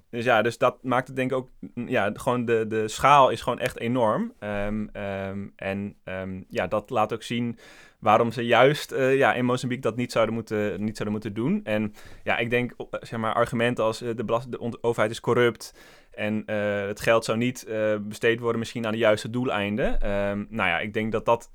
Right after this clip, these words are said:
A, meevalt en ook, ehm, ja, het is ook, eh, aan het land zelf en de bevolking van het land zelf aan het, in een democratie om dat geld te innen en, <laughs> en dat te financieren en te besteden zoals zij dat willen. Ehm, en, eh, ja, dat vindt het een niet rechtvaardig als een, eh, bedrijf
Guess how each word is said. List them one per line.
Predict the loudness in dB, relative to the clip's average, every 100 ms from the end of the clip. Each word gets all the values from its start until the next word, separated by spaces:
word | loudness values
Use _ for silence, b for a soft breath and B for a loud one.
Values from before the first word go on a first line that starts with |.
| 2
A, | 4 4 2
meevalt | 2 2 4 4 4
en | 0 -2
ook, | 0 0 -2 -4
ehm, | -2 0 -2 -4 -4
ja, | -2 -2
het | -4
is | -6
ook, | -2 -2 -4
eh, | -8 -6 -4 -6
aan | -4 -4
het | 0
land | 0 4
zelf | 6 8 6
en | -2 -2
de | -2 -2
bevolking | -2 -4 -4 -6
van | -4
het | -2
land | -2
zelf | 0 -2 -2
aan | -4
het, | -4
in | -2 0
een |
democratie | 2 0 0 -4 -4 -4 -2
om | 0 0 -2 B
dat | -6 -6
geld | 4 6 6
te | 4
innen | 2 4 4
en, | 2 0 0
<laughs> | 2
en | 4 4
dat | 2 0 -4
te | -4
financieren | -4 -2 -2 0 0 0 0
en |
te | -2
besteden | -2 4 4 4
zoals | -2
zij | 0 0
dat | 0 -2
willen. | 0 0 0 -4
Ehm, | -6 -4 -2 -4 -8 B B B
en, | -6 -4 -4
eh, | -4 -4 -2
ja, | -4
dat | -6 -8 -6
vindt | -4 -4
het |
een | -6 -12 -14 -14 -6 -2
niet | -2 -4 -16 _ _ -20 -20 -14
rechtvaardig | -6 -4 4 6 6 4
als | -2 -4
een, | -6 -6 -8
eh, | -10 -8
bedrijf | -2 2